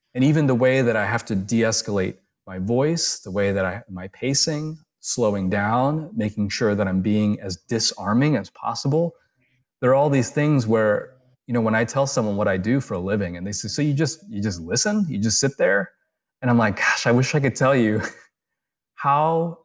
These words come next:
hard and easy it is all at once." Like, it sounds so easy, but it, it's super, super difficult to have that sort of discipline.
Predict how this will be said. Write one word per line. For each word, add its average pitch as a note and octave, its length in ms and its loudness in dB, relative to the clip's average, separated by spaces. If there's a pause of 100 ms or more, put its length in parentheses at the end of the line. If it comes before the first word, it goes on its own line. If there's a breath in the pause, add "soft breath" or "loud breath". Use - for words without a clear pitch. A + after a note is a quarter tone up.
(420)
hard E3+ 580 0
and A2 260 -4
easy D#3 400 2
it D3+ 80 0
is D3+ 200 2
all A#2+ 360 2
at A2 100 -2
once." F#2 540 -8
Like, G#2+ 140 -10
it G2+ 120 -10
sounds E3+ 500 0
so D#3 300 0
easy, B2 380 2
but G2+ 180 -2
it, F#2 240 -12
it's F#2+ 240 -16
super, C#3+ 580 -4
super A2 340 -4
difficult G2 500 -8
to F#2 80 -20
have F#2+ 240 -18
that G2 160 -12
sort G2+ 200 -12
of F#2 120 -14
discipline. F#2 480 -20